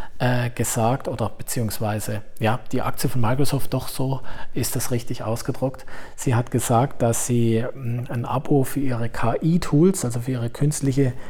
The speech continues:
Intelligenz-Tools reinbringt. Die wird dreißig Dollar im Monat kosten, also mehr wie das Office-Paket, das Microsoft dreihundertfünfundsechzig Grad Office-Paket. Und, ähm,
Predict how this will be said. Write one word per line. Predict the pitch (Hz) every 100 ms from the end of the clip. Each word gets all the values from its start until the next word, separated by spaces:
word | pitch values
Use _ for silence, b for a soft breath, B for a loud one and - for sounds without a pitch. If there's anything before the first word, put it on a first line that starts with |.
| B
Intelligenz-Tools | - 127 120 120 127 147 - 147 135 -
reinbringt. | 127 127 127 113 151 151
Die | 120
wird | 123 120
dreißig | 113 123 120 117
Dollar | - 120 143
im | 131
Monat | 131 131 123
kosten, | - 131 - 139
also | 120 -
mehr | 117 110 117 135
wie | 120
das | 110 -
Office-Paket, | - - - - 127 - 127 147
das | - -
Microsoft | 107 120 123 - 113 -
dreihundertfünfundsechzig | - 117 110 123 - 113 117 - 117
Grad | - 110 113 - B B B B -
Office-Paket. | 185 170 160 - 147 - 151 147 - B B B -
Und, | 147 147 151 151 -
ähm, | 143 143 139 139 139 139 135